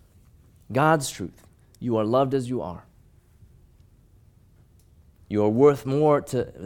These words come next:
well, you're worth more to God than a-, anything, as you are.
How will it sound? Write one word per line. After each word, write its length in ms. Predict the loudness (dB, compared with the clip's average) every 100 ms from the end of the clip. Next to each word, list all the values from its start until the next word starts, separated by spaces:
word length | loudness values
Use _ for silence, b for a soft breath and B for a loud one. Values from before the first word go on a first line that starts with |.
| -8
well, 300 | 0 0 2
you're 180 | 0 0
worth 340 | 2 0 2
more 220 | 2 2
to 60 | 2
God 400 | 2 0 -2 -6 b b b
than 120 | -4
a-, 180 | -2 -2
anything, 460 | -2 -4 -4 -10 -12
as 200 | -8 -6
you 120 | -4
are. 180 | -4 -8